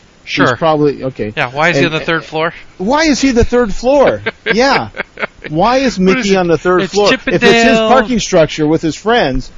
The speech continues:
Speaker 2: and he's the corporate image, why is he relegated to the
Speaker 1: The middle.
Speaker 2: third floor?
Speaker 1: I don't know. It's like, what is Chippendale's first floor?
Speaker 2: Chippendale
Speaker 1: Jay-
Speaker 2: and Pinocchio are, are first floor. I mean,
Speaker 1: Well,
Speaker 2: Pinocchio's
Speaker 1: Chippendale's,
Speaker 2: out on the blacktop,
Speaker 1: Chippendale's
Speaker 2: but
Speaker 1: covered, Pinocchio's not.
Speaker 2: Right.
Speaker 1: Um,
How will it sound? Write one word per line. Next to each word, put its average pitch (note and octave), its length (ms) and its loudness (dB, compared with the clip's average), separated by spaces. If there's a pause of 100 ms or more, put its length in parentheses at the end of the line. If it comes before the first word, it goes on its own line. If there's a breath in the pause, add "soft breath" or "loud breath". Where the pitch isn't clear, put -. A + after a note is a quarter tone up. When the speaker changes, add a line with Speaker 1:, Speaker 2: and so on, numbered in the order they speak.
(200 loud breath)
Speaker 2:
and D3 120 0
he's G3+ 240 2
the F#3 100 -2
corporate G3 400 0 (320)
image, F3+ 440 0 (440)
why G#3 220 2
is A3 120 -2
he G#3+ 240 0
relegated F#3 600 2
to E3+ 140 -6
the D3 480 2 (300)
Speaker 1:
The G#3+ 60 -16
middle. F3+ 280 0
Speaker 2:
third B2+ 40 -6
floor? E3+ 340 -2
Speaker 1:
I F3 100 0
don't D#3+ 120 -8
know. B2+ 300 -2
It's F#3 180 -10
like, D#3+ 220 -2
what F3 160 -8
is C3 100 -10
Chippendale's G#3 540 -8
first G3 260 -12
floor? F#3+ 480 -4 (600 soft breath)
Speaker 2:
Chippendale G3 280 2
Speaker 1:
Jay- G#3 120 2
Speaker 2:
and G#3 100 -2
Pinocchio E3 460 2
are, D#3 300 2
are D3+ 140 -2
first D#3 320 -4
floor. A#2 360 -2
I C3+ 40 0
mean, C3+ 260 -2
Speaker 1:
Well, F#3 120 0
Speaker 2:
Pinocchio's D3+ 140 0 (200)
Speaker 1:
Chippendale's, C#3+ 220 4
Speaker 2:
out - 20 0
on C3 60 -2
the A#2+ 80 -6
blacktop, D3 220 2
Speaker 1:
Chippendale's F3 360 -4
Speaker 2:
but - 60 -14
Speaker 1:
covered, D#3+ 360 -4
Pinocchio's D#3 460 -6
not. A#2+ 220 -2 (400 loud breath)
Speaker 2:
Right. B2 240 0
Speaker 1:
Um, C#3+ 260 -2